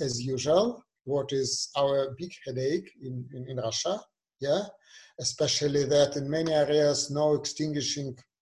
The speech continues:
is at all. It's very remote areas, yeah. Uh, speaking about central part, the majority of people are living, yeah, uh, maybe this year situation is a bit better because many people due to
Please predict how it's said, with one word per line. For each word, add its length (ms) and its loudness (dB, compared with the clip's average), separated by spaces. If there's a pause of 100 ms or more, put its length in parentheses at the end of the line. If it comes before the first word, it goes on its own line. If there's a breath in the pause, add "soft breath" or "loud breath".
(120)
is 200 -10
at 120 -10
all. 340 0 (340)
It's 160 -16
very 280 2
remote 360 -4
areas, 500 -6
yeah. 200 -8 (540 loud breath)
Uh, 60 -6
speaking 340 2
about 460 10 (120 loud breath)
central 500 6
part, 360 8
the 300 0
majority 680 4
of 140 2
people 320 0
are 80 4
living, 420 2 (420 soft breath)
yeah, 440 6
uh, 280 0
maybe 300 2
this 320 4
year 380 10
situation 560 2
is 120 0
a 40 -8
bit 220 2
better 300 6 (180)
because 420 2
many 300 0
people 300 -2
due 200 -2
to 120 -4